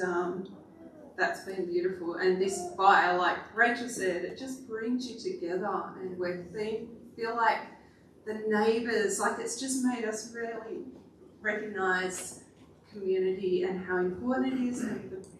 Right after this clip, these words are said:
beauty of our, of where we are living. Um, and just, uh, yeah, and,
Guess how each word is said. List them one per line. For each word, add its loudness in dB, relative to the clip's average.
beauty 4
of -4
our, 0
of -6
where 6
we 2
are 0
living. -6
Um, 6
and 2
just, -2
uh, 0
yeah, 0
and, 2